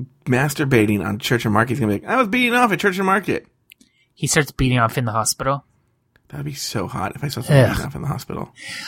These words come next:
Speaker 2: What, uh, news stories do you got? There's none in the Trello. Do you have any?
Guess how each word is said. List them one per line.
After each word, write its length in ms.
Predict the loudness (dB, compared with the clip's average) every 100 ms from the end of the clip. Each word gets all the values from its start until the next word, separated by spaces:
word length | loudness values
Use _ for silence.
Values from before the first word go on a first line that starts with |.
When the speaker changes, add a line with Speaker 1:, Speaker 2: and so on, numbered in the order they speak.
| -14 -2
Speaker 2:
What, 220 | 0 2
uh, 120 | 4
news 260 | 4 2 2
stories 320 | 4 4 2
do 100 | -2
you 100 | 0
got? 280 | 0 0 -6 _ _ -20 -20 _ _ -6
There's 240 | -4 0
none 180 | 2 4
in 120 | 2
the 80 | 2
Trello. 420 | 2 2 4 2
Do 80 | 0
you 80 | 0
have 220 | -2 0
any? 180 | -2